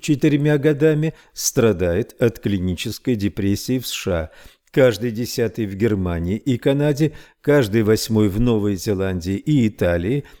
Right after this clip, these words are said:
каждый шестой во Франции и каждый пятый в Ливане и России. Это неискоренимый источник страданий в мире. Это болезнь души, перед которой бессильны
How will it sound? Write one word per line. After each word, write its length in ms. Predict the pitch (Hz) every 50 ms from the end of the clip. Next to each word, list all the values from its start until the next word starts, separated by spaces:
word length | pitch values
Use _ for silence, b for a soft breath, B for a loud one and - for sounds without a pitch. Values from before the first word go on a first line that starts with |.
| b b _
каждый 400 | - 156 160 170 139 104 98 107
шестой 560 | 104 - - 107 101 - - - 107 95 92 82
во 160 | 92 92 87
Франции 680 | - - 104 101 92 90 90 - - 151 165 175 165 B B B B B -
и 160 | - 127 127
каждый 440 | 117 - 135 110 101 87 85 117 143
пятый 400 | 127 - 156 156 151 - 165 156
в 120 | 127 104
Ливане 640 | 107 107 110 98 85 92 87 87 87 98 123 143 b b b b b
и 140 | - 120 117
России. 640 | 107 117 113 - - - 110 87 73 71 67 - _ _ _ _ _ _ _ _ -
Это 320 | - 131 127 123 - 131 117
неискоренимый 1000 | 117 123 123 120 120 117 - - 131 127 127 135 127 113 98 90 85 90 87 80
источник 640 | - - - 156 170 160 - - 92 85 78 -
страданий 760 | - - - - 98 95 90 82 87 85 80 78 82 76 - b b b b b b
в 160 | 98 104 123
мире. 400 | 135 139 120 90 78 69 73 - _ _ _ _ _ _ _ _ _ _ _ _ _ _ _ _ _ _ _ _ _ _ _ _ _ _
Это 320 | - 151 175 170 - 165 160
болезнь 560 | 127 151 151 143 151 156 135 117 123 127 117
души, 460 | 127 139 123 - - 180 165 147 123 - _ _ _ _ _ _ _ _ - -
перед 340 | 151 131 117 117 98 -
которой 420 | - 117 110 - 127 117 107 107 104
бессильны 920 | 90 87 98 113 101 - - - - - 151 175 165 156 156 156 151 147